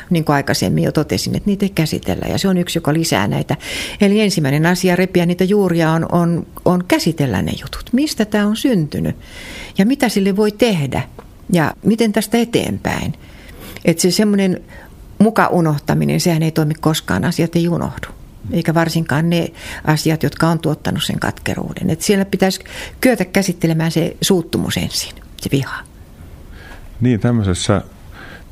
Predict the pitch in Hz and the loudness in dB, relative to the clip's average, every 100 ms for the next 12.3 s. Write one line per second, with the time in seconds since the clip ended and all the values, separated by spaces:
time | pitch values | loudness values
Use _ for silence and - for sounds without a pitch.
0 | - 117 117 - 82 80 78 - 87 82 | 2 2 2 2 2 4 0 0 2 2
1 | 87 107 95 - 82 76 - - 110 87 | 2 2 2 2 2 0 -2 2 4 2
2 | - - - 80 - - - 101 95 90 | 0 0 2 0 -2 -16 -2 2 2 2
3 | - 82 98 87 80 71 - - 73 69 | 0 2 2 2 0 -2 -2 2 2 2
4 | 78 92 85 80 87 80 - 80 - 71 | 2 2 4 2 2 0 0 -2 0 0
5 | - 78 76 - - - - - 104 85 | 2 0 -2 -6 -18 -16 -4 2 4 4
6 | - 87 82 76 - 65 - - 73 - | 2 4 4 0 0 0 0 0 0 -2
7 | - - 80 - 82 73 78 80 67 73 | -6 -2 -2 0 2 2 2 0 0 0
8 | 65 65 - - - - - - - - | 0 -2 -4 -12 -14 -20 -20 -20 -18 -18
9 | - - - 95 120 113 95 92 117 101 | -18 -10 -2 2 4 4 2 2 2 2
10 | 82 90 82 82 82 101 95 80 - 85 | 2 2 4 2 2 2 2 2 0 -2
11 | - - 92 98 92 85 87 87 92 92 | -6 -2 0 2 2 2 2 2 2 2
12 | 80 76 | 2 2